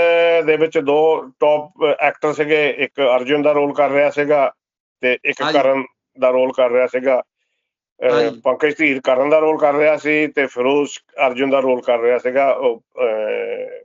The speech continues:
Speaker 1: ਫਿਰੋਜ਼ ਖਾਨ ਉਹਦਾ ਨਾਂ ਹੈ, ਫਿਰੋਜ਼
Speaker 2: ਫਿਰੋਜ਼ ਖਾਨ।
Speaker 1: ਫਿਲਮ
Speaker 2: ਹਾਂ ਜੀ,
Speaker 1: ਦਾ।
Speaker 2: ਹਾਂ ਜੀ। ਹਾਂ, ਮਹਾਭਾਰਤ
Speaker 1: ਤੇ
Speaker 2: ਦੇ ਵਿੱਚ
Speaker 1: ਮੈਂ
Speaker 2: ਸੀਗਾ।
Speaker 1: ਫਿਰ ਉਹਨੂੰ ਕਿ ਫਿਰੋਜ਼ ਮੇਰਾ ਕਾਫੀ ਦੋਸਤ ਸੀਗਾ ਸਟਰਗਲ ਦੇ ਟਾਈਮ ਦਾ, ਜਦੋਂ, ਜਦੋਂ ਫਿਰੋਜ਼ ਕੋਲ ਕੰਮ ਨਹੀਂ ਹੁੰਦਾ ਸੀਗਾ, ਉੱਥੇ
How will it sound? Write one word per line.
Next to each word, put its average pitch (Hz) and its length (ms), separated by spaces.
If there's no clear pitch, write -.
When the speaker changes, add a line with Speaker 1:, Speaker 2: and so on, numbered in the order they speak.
Speaker 1:
ਫਿਰੋਜ਼ 120 240
ਖਾਨ 113 300
ਉਹਦਾ 113 220
ਨਾਂ 110 260
ਹੈ, 120 80
ਫਿਰੋਜ਼ 113 300
Speaker 2:
ਫਿਰੋਜ਼ 156 280
ਖਾਨ। 135 140
Speaker 1:
ਫਿਲਮ 120 260
Speaker 2:
ਹਾਂ 156 80
ਜੀ, 151 40
Speaker 1:
ਦਾ। 143 80
Speaker 2:
ਹਾਂ 117 60
ਜੀ। 107 80
ਹਾਂ, 139 200
ਮਹਾਭਾਰਤ 175 460
Speaker 1:
ਤੇ 151 60
Speaker 2:
ਦੇ 151 80
ਵਿੱਚ 147 100
Speaker 1:
ਮੈਂ 160 240
Speaker 2:
ਸੀਗਾ। 180 120
Speaker 1:
ਫਿਰ 554 200
ਉਹਨੂੰ 180 220
ਕਿ 185 120
ਫਿਰੋਜ਼ 180 320
ਮੇਰਾ 196 220
ਕਾਫੀ 175 360
ਦੋਸਤ 156 380
ਸੀਗਾ 165 200
ਸਟਰਗਲ 180 380
ਦੇ 175 120
ਟਾਈਮ 139 280
ਦਾ, 165 120
ਜਦੋਂ, 156 520
ਜਦੋਂ 135 220
ਫਿਰੋਜ਼ 143 340
ਕੋਲ 151 140
ਕੰਮ 135 220
ਨਹੀਂ 139 100
ਹੁੰਦਾ 131 260
ਸੀਗਾ, 147 200
ਉੱਥੇ 147 280